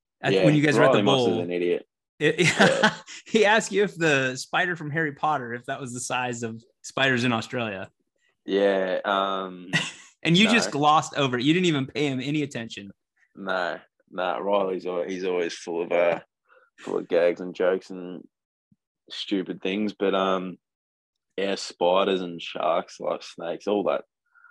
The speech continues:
Speaker 2: I don't know where all this has come from. Um, but yeah, whether people are just asking, asking me to annoy me, I'm not too sure. Whether they truly believe it, that's up to them. But yeah,
Speaker 1: Yeah.
Speaker 2: all that stuff's a,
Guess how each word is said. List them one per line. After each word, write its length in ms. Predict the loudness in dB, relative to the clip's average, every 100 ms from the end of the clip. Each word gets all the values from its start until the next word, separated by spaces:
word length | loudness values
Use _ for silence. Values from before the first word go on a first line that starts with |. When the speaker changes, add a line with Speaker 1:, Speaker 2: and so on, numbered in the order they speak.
| _ -2
Speaker 2:
I 80 | 2
don't 140 | 2
know 80 | 2
where 100 | 2
all 140 | 2
this 180 | -2 -6
has 140 | -12
come 220 | -12 -12 -6
from. 320 | -6 -6 -10 _ -10
Um, 540 | -6 -4 -4 -8 -12 -18 _ _ _ _ -20 -20 -20 _ _ _ _ _
but 220 | 0 2 4
yeah, 160 | 4
whether 240 | 4 4 2
people 320 | 0 0 -2
are 60 |
just 200 | -4 -4
asking, 560 | -2 -2 -2 -8 -12 -14 -6
asking 340 | -4 -2 -4 -6
me 140 | -6
to 140 | -4 -4
annoy 260 | -2 -2
me, 80 | 0
I'm 120 | -2
not 180 | -2 -4
too 160 | -4 -2
sure. 340 | 0 2 2
Whether 240 | 2 2 2 -2
they 60 | -6 -12
truly 320 | -6 -4 -2 -4
believe 400 | -2 0 0 0
it, 140 | -4 -4
that's 220 | -6 -2
up 160 | -2 -2
to 100 | -4
them. 280 | -2 -2 -2
But 200 | -2 -4 _ _ _ _ _
yeah, 120 | -4 0
Speaker 1:
Yeah. 80 |
Speaker 2:
all 180 | 4 2
that 200 | 2 -4
stuff's 280 | -8 -10 -8
a, 100 | -14